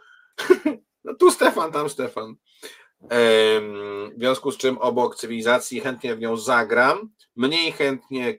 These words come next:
kupię, ale bardzo jestem, e, ciekaw. Tutaj już jakieś pierwsze wstępne oceny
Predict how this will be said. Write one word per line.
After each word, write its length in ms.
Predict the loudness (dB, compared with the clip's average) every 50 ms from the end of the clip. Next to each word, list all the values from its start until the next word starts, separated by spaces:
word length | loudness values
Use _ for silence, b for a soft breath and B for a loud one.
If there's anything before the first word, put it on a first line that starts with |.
| _ _ _
kupię, 480 | -12 -10 -10 -10 -6 0 0 2 2 2 0 -2 -4 -8 _ _ _ _ _ _ _ _ -6
ale 300 | -2 0 2 4 4 4
bardzo 360 | 4 2 2 2 2 2 2
jestem, 680 | 2 0 -2 -6 -8 -8 -8 -6 -8 -10 -10 -12 -12 -10
e, 960 | -10 -10 -8 -8 -10 -10 -12 -12 -10 -10 -10 -10 -10 -12 -14 -16 -18 -20 -20 -16
ciekaw. 380 | -8 -8 -8 -8 -8 -20 -18 -18
Tutaj 300 | -12 -4 -2 -2 0 4
już 380 | 4 4 4 2 -4 -14 _ _ _ _ _ _ _ _ _ -4
jakieś 440 | -4 -4 -2 -2 -4 -4 -4 0 0 0 2 6
pierwsze 300 | 6 6 6 4 -4 -8
wstępne 260 | -6 -6 -6 -4 -4
oceny 420 | -4 -2 -2 -4 -2 -2 -2 -2